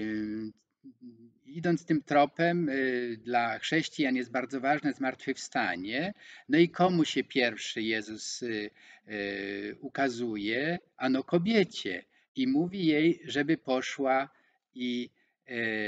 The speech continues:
uczniom powiedziała, że on nie umarł, ale zmartwychwstał. Krótko mówiąc, mamy bardzo dużo, e, dowodów na to,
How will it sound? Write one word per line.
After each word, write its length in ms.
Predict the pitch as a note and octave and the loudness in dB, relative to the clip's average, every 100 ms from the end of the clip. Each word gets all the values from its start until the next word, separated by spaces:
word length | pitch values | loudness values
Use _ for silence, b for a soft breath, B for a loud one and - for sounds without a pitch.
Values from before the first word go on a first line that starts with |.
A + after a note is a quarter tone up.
| G#2 G#2 G2+ G#2 G#2 G#2 G#2 G#2 - | -4 -4 -6 -6 -6 -8 -8 -10 -2
uczniom 480 | E3 D3+ - C#3+ C3+ | 0 0 2 2 2
powiedziała, 600 | D3 C3+ B2 B2+ B2+ B2+ | 0 0 2 2 2 0
że 180 | B2 A#2 | -4 -4
on 320 | A#2 A#2 A2+ B2+ | -4 -4 -8 -8
nie 360 | A#2+ A#2 A2+ A2+ | -6 -6 -6 -6
umarł, 440 | C3+ A#2+ A2+ A#2 - | -6 -4 -4 -6 -6
ale 220 | A#2 A#2 | -6 -4
zmartwychwstał. 840 | A#2 A#2+ A#2 - G2+ - - F2 - b b b | -4 -6 -4 -4 -4 -6 -12 -12 -14 b b b
Krótko 320 | - A#3 - F3 | -6 -4 2 2
mówiąc, 340 | G#3 A#3 F3 | 2 0 2
mamy 240 | E3 E3 | 2 2
bardzo 360 | C#3 G#3+ A3 F#3+ | 4 2 4 -2
dużo, 580 | D3 G#3+ F#3 F3 D3+ - B B B | -2 -4 0 2 2 -2 B B B
e, 760 | B2+ B2+ A#2+ A2+ A2 A#2+ A#2 A#2 | -8 -4 -4 -6 -8 -8 -8 -4
dowodów 600 | C3+ C3+ A3 G3 D3 D3 | -2 2 2 2 0 -2
na 280 | C3+ G#2+ | 0 -2
to, 480 | - C#3+ D3 G3+ B3 | -4 -4 -2 -2 -6